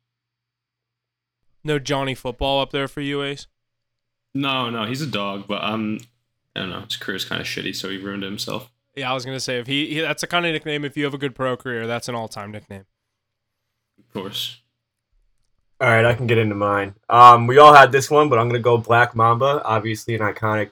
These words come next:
Speaker 3: uh, nickname, and, uh, Kobe's a dog, so, um, that's my number three.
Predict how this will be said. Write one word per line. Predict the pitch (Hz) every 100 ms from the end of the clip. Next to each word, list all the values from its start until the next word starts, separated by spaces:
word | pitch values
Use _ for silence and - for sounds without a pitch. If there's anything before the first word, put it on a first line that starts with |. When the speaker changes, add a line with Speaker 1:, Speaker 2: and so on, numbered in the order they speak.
| _
Speaker 3:
uh, | 107 107
nickname, | 104 107 110 107 113 113 - _ _ -
and, | 101 101
uh, | 98 92 92 -
Kobe's | 110 104 98
a | -
dog, | 95 90 87
so, | - 95 90 _ _ _ _ _ _ -
um, | 104 101 95
that's | 101 113
my | 110
number | 110 110 110
three. | 107 110 110 113